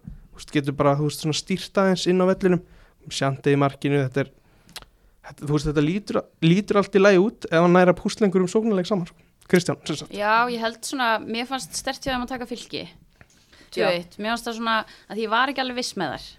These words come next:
Speaker 2: Ég var ekki alveg viss, hv-, svona eins og þú segir, mér fannst svona eitthvað ekki vera að virka, en svo svona margt alveg allt í lagi. En með því að fá Katrín Ásbjörns inn, þá held ég að þeir þurfa bara að spila hann svolítið í gang núna.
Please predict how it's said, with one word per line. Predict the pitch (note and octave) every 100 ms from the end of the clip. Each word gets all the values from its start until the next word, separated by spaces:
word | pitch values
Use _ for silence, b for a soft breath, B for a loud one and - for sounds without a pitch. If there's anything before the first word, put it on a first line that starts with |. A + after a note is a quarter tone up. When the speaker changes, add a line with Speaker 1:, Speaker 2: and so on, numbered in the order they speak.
| _
Speaker 2:
Ég | G3+
var | A3+ A3+
ekki | A#3+
alveg | A#3+
viss, | A#3+ A#3+
hv-, | - - - - F#2
svona | G3+ A3+
eins | G#3+
og | G#3+
þú |
segir, | F#3 F3
mér | F#3+
fannst | G3 A#3+ A#3+
svona | A#3+ A#3+
eitthvað | A#3 A3
ekki | A3+ - B3
vera | A#3
að | A#3+
virka, | A#3+ - A#3+ A#3+ b b b
en | G#3+
svo | G#3 A3 G#3+ G3
svona | F#3+ G3+ G3 - -
margt | - F#3+ -
alveg | F3+ E3
allt | -
í | F#3+
lagi. | E3 D#3 E3+ b b b b -
En | G3+ G#3+ - C3+
með | G#3+ A3
því |
að | A3
fá | A3+
Katrín | B3 A#3+ A#3 A#3
Ásbjörns | A#3+ A#3 G3
inn, | E3+ F3
þá | F#3 - G3 G#3 A3 G#3 G3+
held | G#3+ A#3+ - A#3
ég | A#3 A3+
að | A3 G#3+ G#3+ G#3+ - _
þeir | G#3 G#3
þurfa | G#3+ G#3
bara | G3
að |
spila | - G#3 A3+
hann | A3+ A#3
svolítið | G#3 G3
í |
gang | A3+ A3+
núna. | F#3+ E3